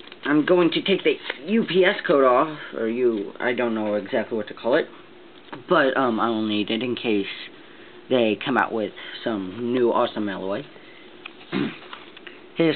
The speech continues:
card, an Undead Geonosian. Unfortunately, there's a couple more, which probably means I'm gonna have to get a couple more when they come out in December. Comes with a stance, as Star Wars,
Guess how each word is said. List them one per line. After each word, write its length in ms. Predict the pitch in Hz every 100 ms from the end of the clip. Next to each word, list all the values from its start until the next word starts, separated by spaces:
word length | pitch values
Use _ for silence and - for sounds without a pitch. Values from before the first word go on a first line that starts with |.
| -
card, 460 | 156 139 147 151
an 160 | 143 120 -
Undead 360 | 135 131 131
Geonosian. 800 | 117 120 117 113 - 127 131 147
Unfortunately, 600 | 123 110 113 110 110 104 104
there's 220 | 101 92
a 80 | -
couple 220 | - 104
more, 360 | 113 139 147
which 140 | 120 - -
probably 420 | 127 117 117 110
means 200 | 117 113 107
I'm 180 | 101 104
gonna 160 | 107
have 180 | 120 117
to 40 | 120
get 140 | 139
a 80 | 139
couple 200 | 165 214
more 280 | 226 254 220
when 160 | 156 139
they 120 | 113
come 120 | 127
out 160 | 107 95
in 60 | 95
December. 460 | 92 - - - - - - - - - - - - - - - - - - - - -
Comes 200 | 175 139
with 160 | 135 -
a 220 | 131 117 98 -
stance, 340 | 127 123 151
as 120 | 120 -
Star 220 | 117 113
Wars, 280 | 135 143